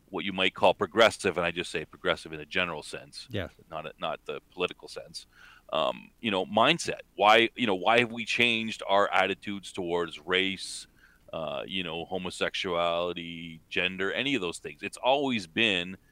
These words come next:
Speaker 1: you know, literature at the front forefront of, you know, showing,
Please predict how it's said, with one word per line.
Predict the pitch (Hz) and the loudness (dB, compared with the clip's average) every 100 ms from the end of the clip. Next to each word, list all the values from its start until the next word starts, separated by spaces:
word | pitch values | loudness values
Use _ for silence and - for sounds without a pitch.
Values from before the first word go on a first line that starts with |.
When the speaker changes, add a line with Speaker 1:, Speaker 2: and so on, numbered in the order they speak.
| _ _ | _ _
Speaker 1:
you | 95 | -8
know, | 90 90 - | -6 -8 -10
literature | 95 107 117 110 92 - 95 82 78 - | -4 0 2 0 -2 -2 -2 -2 -6 -2
at | 92 - | -2 -2
the | 92 | -10
front | - - 117 - _ | -8 0 0 0 _
forefront | 110 123 117 87 - _ - - | 2 2 2 -6 -10 _ -20 -6
of, | 85 80 - _ _ _ _ _ | -4 -4 -10 _ _ _ _ _
you | 101 | -12
know, | 80 76 | -10 -10
showing, | - 120 107 101 95 | -6 -4 -2 -4 -6